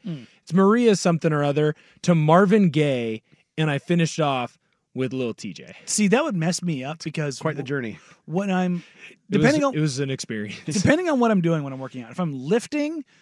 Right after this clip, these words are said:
Speaker 1: um, I can vary on
Speaker 2: Dear Maria, count me in. That's
Speaker 1: on,
Speaker 2: what it was.
Speaker 1: uh, on speed of songs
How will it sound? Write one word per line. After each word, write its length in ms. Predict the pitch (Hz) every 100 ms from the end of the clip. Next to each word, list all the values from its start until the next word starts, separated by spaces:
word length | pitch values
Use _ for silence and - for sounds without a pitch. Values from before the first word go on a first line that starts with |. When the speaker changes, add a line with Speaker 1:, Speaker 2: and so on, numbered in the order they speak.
| _ _
Speaker 1:
um, 560 | 180 170 160 151 139 -
I 80 | 190
can 220 | 185 170
vary 480 | 143 156 175 196 208 _ _ _ _ -
on 100 | 165
Speaker 2:
Dear 120 | 147 135
Maria, 280 | 113 104 87
count 200 | - 92
me 80 | 76
in. 80 | 58
That's 80 | _ -
Speaker 1:
on, 320 | 170 156 147
Speaker 2:
what 80 | 143
it 20 |
was. 60 | 131
Speaker 1:
uh, 320 | 123 117 104 98 _ _ _ - _ _ _ _ _ _ -
on 140 | 185
speed 380 | - - 202 185
of 100 | 147
songs 600 | - 117 95 - -